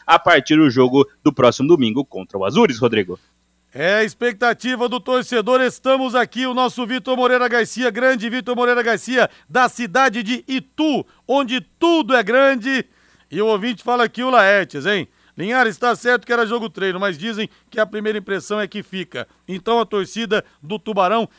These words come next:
Speaker 2: já pode preocupar ou é cedo? Cedo, Laertes, cedo, fica tranquilo. Foi importante pela experiência. A gente não pode se apegar ao resultado. O bom,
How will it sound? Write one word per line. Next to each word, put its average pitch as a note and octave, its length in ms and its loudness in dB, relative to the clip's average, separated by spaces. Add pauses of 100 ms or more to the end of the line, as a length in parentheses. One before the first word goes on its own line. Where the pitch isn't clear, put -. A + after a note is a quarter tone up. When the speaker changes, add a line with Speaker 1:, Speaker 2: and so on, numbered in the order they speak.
Speaker 2:
já F3 240 2
pode G#3+ 380 -2
preocupar G#3 580 -2
ou G#3+ 80 -2
é G3 60 -2
cedo? F#3 480 -4 (160)
Cedo, A3 680 0
Laertes, F3 640 -2 (160)
cedo, G3 560 -4
fica G#3 220 -8
tranquilo. G3 720 -8 (200)
Foi - 140 -10
importante F#3+ 420 -6
pela G#3 200 -6
experiência. G3+ 800 -6 (200)
A C#3+ 80 -14
gente F#3 140 -10
não G3+ 100 -8
pode G3+ 220 -6
se - 80 -10
apegar G3 300 -6
ao G3 40 -4
resultado. F#3+ 640 -2 (200)
O D#3+ 100 -12
bom, G#3 220 -4